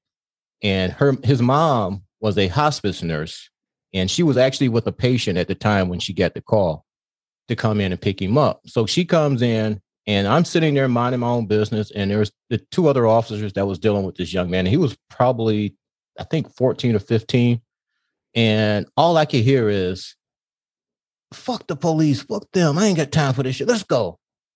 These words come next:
And something in me just snapped. And I got up out of my seat. I ran around there, and I grabbed him by his collar and put him up against the wall. And I said, "Are you out of your effing mind?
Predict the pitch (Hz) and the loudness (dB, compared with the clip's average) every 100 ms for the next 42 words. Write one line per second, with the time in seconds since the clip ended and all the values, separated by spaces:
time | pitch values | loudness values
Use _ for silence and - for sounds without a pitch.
0 | - 117 113 104 220 220 170 156 147 127 | -2 2 2 2 2 2 0 0 2 2
1 | 110 95 - 98 107 - _ _ _ _ | 2 -2 -8 -2 -2 -2 _ _ _ _
2 | _ _ _ _ - 135 143 233 202 120 | _ _ _ _ -4 0 2 2 0 -4
3 | 92 131 240 208 202 208 196 185 180 180 | -10 -2 0 0 0 0 0 0 0 0
4 | - 214 202 214 180 190 185 175 175 170 | 0 0 2 0 0 0 0 0 0 0
5 | 170 165 165 180 147 175 175 170 165 165 | 0 -2 -2 -2 0 0 0 0 2 2
6 | 160 - 180 160 151 117 190 170 165 151 | 2 0 -2 0 0 -2 -4 -2 -2 -4
7 | 143 151 139 127 147 156 151 139 _ _ | -2 -2 -2 -2 2 4 2 -2 _ _
8 | _ _ _ - 143 175 - - 127 170 | _ _ _ -8 -4 -2 -4 -2 0 0
9 | 277 202 175 170 165 147 - 165 - 131 | 2 2 0 -2 -2 -2 -2 -4 0 0
10 | 98 127 156 180 | 2 2 2 0